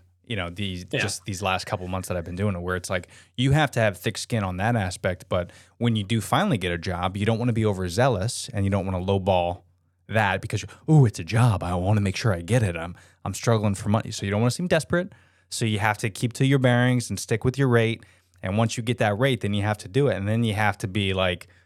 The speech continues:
Speaker 1: kinda cool <laughs> before you get paid. You don't wanna be overzealous, like, "I need the money." You gotta be indifferent about everything. So there's a lot of, like, hats you have to wear until you can build up, you know, good equity where you can feel, you know, comfortable with, with what you got going on.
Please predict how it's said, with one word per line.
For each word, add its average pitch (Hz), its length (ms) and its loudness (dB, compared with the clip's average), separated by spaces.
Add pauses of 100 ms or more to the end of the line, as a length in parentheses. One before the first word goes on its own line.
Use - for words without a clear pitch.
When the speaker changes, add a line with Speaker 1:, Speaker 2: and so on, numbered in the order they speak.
(220)
Speaker 1:
kinda 107 280 0
cool 107 680 0
<laughs> - 340 -2
before 123 360 0
you 113 140 0
get 101 200 -4
paid. 110 480 0 (280)
You 120 120 2
don't 117 160 4
wanna 127 160 2
be 120 160 2
overzealous, 107 720 2
like, 98 160 2
"I 98 80 0
need 101 240 -2
the 95 80 -2
money." 104 480 2 (260)
You 98 80 -10
gotta 101 180 -2
be 113 140 2
indifferent 113 400 2
about 92 220 0
everything. 95 420 -4 (260)
So - 120 -2
there's 123 140 4
a 113 60 2
lot 156 160 2
of, 202 60 0
like, 104 180 0
hats 104 360 -2
you 113 80 -2
have 117 220 0
to 127 80 0
wear 131 360 -2 (320)
until 107 300 -2
you 107 80 0
can 101 180 -4
build 98 220 -2
up, 92 280 -4
you 104 60 -8
know, 87 220 -6 (280)
good 101 160 0
equity 107 400 0
where 110 200 -2
you 95 100 -2
can 87 220 -8
feel, 95 240 -4 (120)
you 110 100 -8
know, 90 100 -10
comfortable 104 480 -4
with, 101 320 -6 (120)
with 107 220 -6
what - 140 -4
you 98 100 -6
got 92 100 -2
going 98 220 -2
on. 113 240 -2